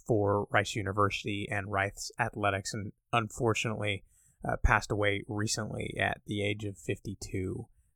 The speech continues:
There has been a lot of encouraging things said, uh, about Courtney's life so far, b-, both through the university, through President David Lebron, uh, in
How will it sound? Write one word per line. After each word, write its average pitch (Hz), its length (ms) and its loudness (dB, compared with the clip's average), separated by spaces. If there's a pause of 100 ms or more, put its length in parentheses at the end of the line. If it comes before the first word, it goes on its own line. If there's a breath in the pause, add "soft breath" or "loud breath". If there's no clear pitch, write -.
There 107 560 2 (100)
has 110 140 -6
been 110 520 0 (400)
a 117 60 0
lot 107 460 2
of 107 260 0
encouraging 110 800 2
things 101 500 0
said, 110 540 2 (520)
uh, - 120 4
about 139 360 10
Courtney's 123 460 6
life 110 400 6 (240)
so - 300 2
far, 113 720 8
b-, - 40 -4 (240)
both 123 240 6
through 107 120 2
the 101 80 -4
university, 101 880 2 (500)
through 98 440 0
President 104 440 2
David 101 320 -2
Lebron, 104 840 2 (580)
uh, - 260 -10 (100)
in - 260 -6